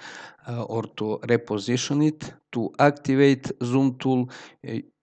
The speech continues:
you need to press Control and spacebar, and that will, uh, display zoom in. If you want to, uh,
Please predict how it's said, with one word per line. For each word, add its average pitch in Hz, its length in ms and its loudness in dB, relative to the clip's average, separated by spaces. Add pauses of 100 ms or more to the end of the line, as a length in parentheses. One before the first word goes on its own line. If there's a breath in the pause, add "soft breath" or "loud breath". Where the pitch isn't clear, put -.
you 110 140 -8
need 117 300 -2
to 107 100 -8
press 113 400 2
Control 110 800 2
and 107 140 -4
spacebar, 127 800 2 (360 loud breath)
and 110 360 -4
that 113 320 0
will, 110 360 0
uh, 107 400 -2
display 110 640 -2
zoom 113 460 0
in. 135 320 2 (280 loud breath)
If 110 240 -2
you 107 80 -2
want 117 300 0
to, 110 300 -2
uh, 110 480 0